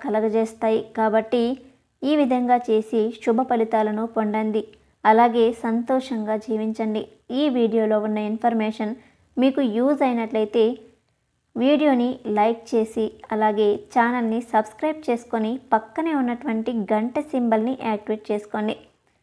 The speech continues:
ఇలా మీరు గంట సింబల్ని యాక్టివేట్ చేసుకోవడం ద్వారా మా ఛానల్లో పోస్ట్ అయ్యే ప్రతి వీడియోకి సంబంధించిన నోటిఫికేషన్ అనేది ముందుగానే అందుతుంది. అలాగే ఓం నమః శివాయ అని ఒక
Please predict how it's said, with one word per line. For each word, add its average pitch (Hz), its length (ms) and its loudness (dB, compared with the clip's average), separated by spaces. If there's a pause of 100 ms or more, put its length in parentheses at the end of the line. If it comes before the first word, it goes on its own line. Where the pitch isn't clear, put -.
(240)
ఇలా 302 240 4
మీరు 277 180 4 (180)
గంట 240 220 0 (140)
సింబల్ని 262 420 0 (240)
యాక్టివేట్ 277 440 -4
చేసుకోవడం 226 500 -2
ద్వారా 220 220 4 (720)
మా 269 100 4 (140)
ఛానల్లో 233 360 2 (100)
పోస్ట్ 220 340 -2
అయ్యే 220 160 -2 (160)
ప్రతి 220 300 -2 (120)
వీడియోకి 233 500 -2
సంబంధించిన 220 640 -4 (420)
నోటిఫికేషన్ 262 760 -2
అనేది 214 300 0 (280)
ముందుగానే 226 600 0 (180)
అందుతుంది. 214 480 -6 (1080)
అలాగే 262 340 4 (400)
ఓం 302 160 4 (160)
నమః 240 260 0 (260)
శివాయ 220 540 0 (140)
అని 226 140 0 (120)
ఒక 226 120 -4